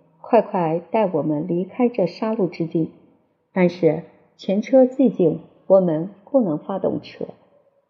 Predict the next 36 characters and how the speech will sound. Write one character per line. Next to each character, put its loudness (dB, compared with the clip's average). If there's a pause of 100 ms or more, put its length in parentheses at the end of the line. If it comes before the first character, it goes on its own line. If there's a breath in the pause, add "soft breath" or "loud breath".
(720)
巡 2
守 4
员 0
曾 -2
说 2
过， 0 (260)
当 6
野 6
兽 -2
靠 0
近 4
的 4
时 -2
候， -4 (400)
任 6
何 -2
意 0
外 0
的 -2
声 0
响 -10 (180)
都 6
会 2
高 -2
度 0
激 -2
怒 0
它， -14 (300)
所 4
以 -4 (120)
只 -4
能 -4
无 0
声 -2
无 -6
息。 -6